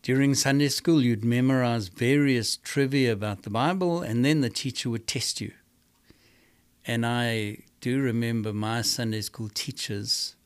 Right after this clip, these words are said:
offering us different grades of questions. They'd kind of begin with easy questions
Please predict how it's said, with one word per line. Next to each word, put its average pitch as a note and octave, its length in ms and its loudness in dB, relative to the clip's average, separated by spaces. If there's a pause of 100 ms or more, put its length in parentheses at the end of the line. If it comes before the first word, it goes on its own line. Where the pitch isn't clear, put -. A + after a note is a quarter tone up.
(680)
offering D3+ 460 0
us A#2 240 -2 (240)
different D3+ 720 -2 (140)
grades A2+ 540 -2
of G#2+ 140 -8
questions. - 880 -8
They'd A2 220 -8
kind C#3 180 -2
of B2 160 0
begin C3 320 2
with B2 160 2
easy A#2+ 300 0
questions E3+ 680 -4